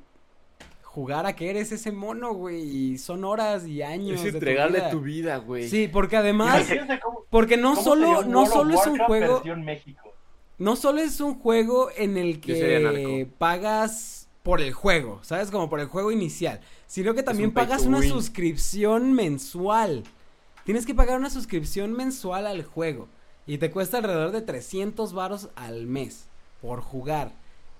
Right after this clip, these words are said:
Speaker 1: Y es ya porque ya está League of Legends y Fortnite, pero hasta hace todavía seis años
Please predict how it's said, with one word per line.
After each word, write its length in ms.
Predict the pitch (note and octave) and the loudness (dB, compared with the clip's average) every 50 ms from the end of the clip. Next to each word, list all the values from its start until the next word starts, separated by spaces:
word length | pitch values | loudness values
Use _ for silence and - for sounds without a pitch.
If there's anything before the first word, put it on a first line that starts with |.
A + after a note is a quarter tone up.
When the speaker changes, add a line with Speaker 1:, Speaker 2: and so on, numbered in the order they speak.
| - - - - _ - - - _ - - - - - - - _ - | -18 -18 -20 -20 _ -20 -20 -20 _ -20 -20 -20 -20 -20 -20 -20 _ -8
Speaker 1:
Y 160 | C3+ D#3 F3 | -2 0 2
es 320 | F#3 G#3+ B3 A3+ - - - - - - - - - - - - _ - - - - _ _ - | 2 2 0 -2 -6 -12 -16 -20 -20 -20 -20 -20 -20 -20 -20 -20 _ -20 -20 -20 -20 _ _ -14
ya 380 | - D3 C#3+ F3+ F#3 A3 B3 A3+ | -10 -4 0 2 2 2 2 0
porque 260 | C4 B3 - G3 E3 | -2 -4 -4 -4 -2
ya 120 | D#3+ E3+ | -2 -2
está 200 | F#3+ - - A3+ | -2 -2 -4 -4
League 160 | G#3 G#3+ G#3+ G3 | -4 -4 -4 -4
of 100 | G3+ E3+ | -4 -2
Legends 440 | E3 E3+ F#3 F3+ G3+ G#3 G#3 G3+ F#3+ | -2 -2 -2 -2 -2 -4 -4 -4 -4
y 160 | F#3 D#3 C#3+ | -4 -4 -4
Fortnite, 520 | C3+ - D#3 D#3 F3+ F3 G3+ G#3+ G#3+ G#3 G#3 | -4 -6 -4 -4 -4 -2 -2 -2 -2 -4 -4
pero 340 | - D#3 C#3+ C#3+ C#3+ C#3+ - - - _ - | -4 -4 -2 -2 -4 -6 -10 -16 -20 _ -12
hasta 460 | - D3 D3 D3 D3 D3+ - D#3+ D#3 | -4 -2 -2 -2 -2 -2 -2 -2 -2
hace 180 | E3 D#3+ - G3 | -2 -2 -6 -10
todavía 640 | - - G3+ G3 G3 G3 G3+ G3+ G3+ G3 G3 F#3 E3+ | -6 -4 -4 -4 -2 -2 -2 -2 -2 -2 -2 -2 -4
seis 340 | D#3 - F#3 F#3+ G3+ G3 - | -6 -4 -4 -4 -4 -4 -6
años 420 | A3+ A#3 B3 C4+ D4 G4+ G4 - | -6 -4 -4 -4 -6 -6 -8 -10